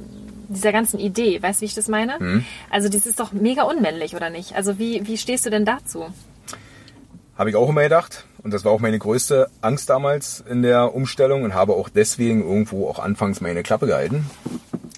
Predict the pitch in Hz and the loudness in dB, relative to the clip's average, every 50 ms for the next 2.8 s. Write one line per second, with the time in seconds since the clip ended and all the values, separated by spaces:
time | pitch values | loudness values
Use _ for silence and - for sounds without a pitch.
0 | - - - 87 82 80 85 76 85 98 104 98 101 95 98 98 95 95 90 87 | -18 -14 -10 -10 -8 -6 -6 -2 0 0 2 4 4 4 4 4 2 2 0 -4
1 | - 87 85 82 80 101 101 - 113 98 104 107 107 107 101 98 - - - _ | -6 -6 -2 0 0 0 0 2 4 4 6 6 6 4 4 0 -4 -14 -20 _
2 | _ - - _ _ _ _ - - - - 98 - - - | _ -20 -20 _ _ _ _ -20 -14 -8 -4 -2 -2 -2 -4